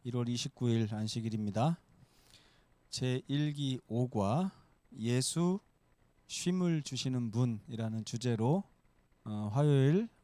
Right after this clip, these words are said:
그리고 어제 금요일, 그리고 오늘 마지막 시간입니다. 화요일 날에는, 어, 우리가 남아있는 안식에 대해서 배웠고요. 어제는 안식일의 백성들이라고 하는 주제였습니다.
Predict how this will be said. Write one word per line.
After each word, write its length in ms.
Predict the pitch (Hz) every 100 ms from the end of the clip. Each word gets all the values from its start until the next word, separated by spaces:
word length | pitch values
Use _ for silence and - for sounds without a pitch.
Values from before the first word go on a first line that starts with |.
| 143
그리고 320 | 113 107 104
어제 360 | 107 113 107 101 _ _ _ _
금요일, 540 | - 113 107 104 151 175
그리고 160 | 110 104
오늘 320 | 107 101 101 _ _ _ _ _ -
마지막 480 | 104 110 107 101 _ -
시간입니다. 760 | - 123 117 101 95 90 78 _ _ _ - - -
화요일 340 | - 175 180 175
날에는, 500 | 160 151 147 185 185 - _
어, 380 | - 113 110 107 110
우리가 260 | 123 120
남아있는 680 | 110 117 147 151 139 127 117 -
안식에 720 | 104 123 131 - 131 - 117
대해서 520 | 110 104 98 98 90 - -
배웠고요. 680 | 101 95 - 85 87 160 - _ _ _ _ - - _ -
어제는 560 | 123 131 135 180 196 - _
안식일의 720 | 104 117 123 143 127 127 147 160 _ _ -
백성들이라고 960 | 123 113 135 123 117 131 117 110 107 104
하는 200 | 101 98
주제였습니다. 920 | - 101 101 92 - 90 85 80